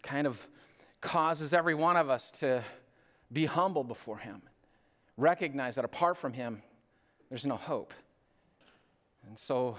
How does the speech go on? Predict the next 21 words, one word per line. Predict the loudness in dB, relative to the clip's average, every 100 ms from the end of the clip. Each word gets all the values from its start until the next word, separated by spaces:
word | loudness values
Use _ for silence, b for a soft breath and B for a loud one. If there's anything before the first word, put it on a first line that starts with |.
| -8
this | -6 -4 -6
phrase, | -6 -4 -4 -4
"by | -6 -6
faith," | -8 -10 -12
is | -14
so | -14 -10
important. | -10 -8 -8 -10 -20 b b b -12
It | -6
changes | -2 0 0 0
everything | 0 -2 -10 -14 -16
for | -10 -8 -8 -10 B B B -16
the |
human | -6 -4 -4
soul | -4 -4 -2 -2
and | -6
the |
human | -8 -8 -6
walk. | -6 -6 -6 -12
And, | -18 -20 B B B B B B B B
and | -10
so | -4 0 0